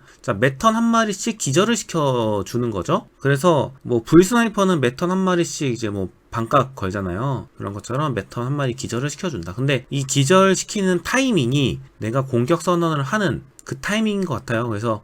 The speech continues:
누가 기절되는지를 보고 나서 스킬을 쓰는 건 안 되는 것 같고, 이제 공격을 선택했을 때 그때 랜덤으로 딱 돌아가는. 그래서 내가 때리는 애가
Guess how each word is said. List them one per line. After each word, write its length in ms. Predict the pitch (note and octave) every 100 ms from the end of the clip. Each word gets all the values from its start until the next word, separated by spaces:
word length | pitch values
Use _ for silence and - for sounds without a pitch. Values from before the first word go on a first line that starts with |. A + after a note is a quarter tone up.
| _
누가 480 | - G#2+ C3 F#3 F3+
기절되는지를 840 | C#3+ D3 E3+ E3+ E3+ D#3 D3+ C#3+
보고 360 | C3+ B2 B2 G3
나서 380 | G3+ F#3 F3+ D#3+
스킬을 320 | - - F#3+
쓰는 500 | E3+ F#3+ F#3 F3 E3+
건 120 | F#3
안 160 | F3 G2+
되는 220 | A#2+ C#3
것 100 | D3+
같고, 540 | G#2+ - - F#2+ E3 C#4+ _
이제 140 | -
공격을 360 | - A#2 B2+ B2
선택했을 560 | E3 E3+ F3 F#3 F3
때 420 | C#3 - F#3+ A3 A#3+ _
그때 420 | - C3 C3+ G#3+
랜덤으로 440 | C#3+ A#2+ C3 B2 A#2
딱 140 | B2
돌아가는. 560 | - A2+ A2+ F#2+ D#2+ C#2+ -
그래서 140 | G#2+
내가 340 | G2 A2 C3
때리는 540 | - G#3 B3 A#3 A3 E3
애가 460 | A#2+ C#3+ F#3+ A#3